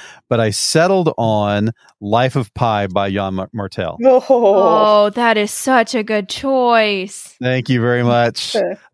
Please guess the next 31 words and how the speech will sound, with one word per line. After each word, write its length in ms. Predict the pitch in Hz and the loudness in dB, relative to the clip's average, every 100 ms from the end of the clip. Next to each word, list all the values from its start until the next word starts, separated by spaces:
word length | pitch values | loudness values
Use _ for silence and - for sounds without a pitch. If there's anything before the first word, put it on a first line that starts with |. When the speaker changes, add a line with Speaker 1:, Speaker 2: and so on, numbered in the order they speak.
| _ - | _ -4
Speaker 1:
I 100 | 131 | -2
love 560 | 123 123 123 135 135 127 | -2 -2 0 0 0 -2
this 200 | 143 131 | -2 -2
book. 360 | 107 127 131 - | 0 0 0 -4
This 320 | 113 147 - | -2 0 0
is, 180 | 180 - 143 | -2 -2 0
I 120 | 165 | 0
don't 240 | 185 123 | 0 0
reread 460 | 113 139 117 127 131 | 0 0 0 0 0
a 60 | |
lot 420 | 107 110 117 123 110 | 0 2 2 0 -2
because 280 | 107 117 101 | -2 -2 0
there's 140 | 104 | -2
just 140 | 110 | -2
so 100 | - | 0
many 140 | 113 113 | 2 2
other 120 | 110 | 2
things 200 | 123 104 | 0 0
I 40 | 107 | 0
wanna 220 | 104 98 | 0 0
read. 380 | 104 110 117 113 - - - _ | 0 0 -2 -4 -14 -20 -20 _
I've 180 | 123 143 | -2 0
probably 300 | - 151 127 | 0 0 2
reread 320 | 110 117 110 104 | 2 2 2 2
Life 200 | 107 101 | 0 -2
of 100 | - | -4
Pi 260 | 107 104 - _ - | -2 -2 -4 _ -18
three 240 | - 113 | -4 -2
or 100 | 107 | -2
four 240 | - 107 101 | -2 -4 -2
times. 540 | 98 98 110 117 - | -2 0 -2 -4 -8